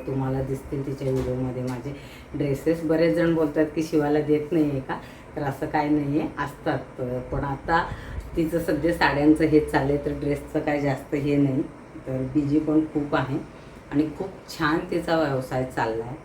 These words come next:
अ, सुरुवातीपासून मी ओळखते. शून्यातून तिने, अ, आपलं करिअर घडवलं आणि त्यात खूप पुढे गेली ती आणि स्वतःच्या मेहनतीवरती.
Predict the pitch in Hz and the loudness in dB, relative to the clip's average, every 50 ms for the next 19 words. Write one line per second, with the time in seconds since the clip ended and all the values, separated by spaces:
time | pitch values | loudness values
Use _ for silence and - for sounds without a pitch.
0 | - - 127 123 123 127 - - 143 131 135 139 143 - 156 151 156 151 151 - | -8 -6 -6 -6 -6 -4 -2 -2 0 0 0 0 0 2 0 2 2 0 0 0
1 | 151 139 143 147 143 135 131 127 127 - - - - 123 135 - - - - - | 0 2 2 2 2 0 0 -2 -4 -4 -8 -8 -8 -8 -8 -8 -12 -16 -16 -18
2 | - - - - - - 147 139 147 156 160 165 160 - 165 165 160 156 156 - | -18 -20 -20 -8 -4 -2 0 4 6 6 6 6 4 4 4 4 4 4 4 2
3 | 156 156 156 156 151 151 151 151 143 - - - - 139 131 131 127 127 123 127 | 4 4 6 6 6 4 4 2 0 -2 -6 -6 -6 -4 -4 -2 -2 -4 -4 -6
4 | - - 139 135 135 - 151 143 135 135 135 139 143 143 143 135 127 135 127 120 | -8 -6 -6 -6 -4 -4 -4 -2 0 0 0 0 -2 -2 -4 -2 -2 -2 -2 -2
5 | 127 127 131 135 135 - 143 - - - - - - 180 190 202 - - - 175 | -4 -4 -4 -4 -4 -4 -6 -6 -8 -10 -16 -10 -6 -4 -2 -2 -4 -4 -2 2
6 | 156 151 143 135 131 135 131 123 135 131 - 170 175 165 - 165 143 131 135 135 | 4 4 4 4 4 0 0 0 0 -2 -2 -2 -2 -2 -4 -4 -4 -4 -4 -4
7 | 131 135 139 135 135 131 127 120 123 127 127 - 139 135 131 127 127 - - - | -4 -2 -2 -2 0 -2 -2 -2 -4 -4 -4 -2 -2 0 0 0 -2 -4 -8 -12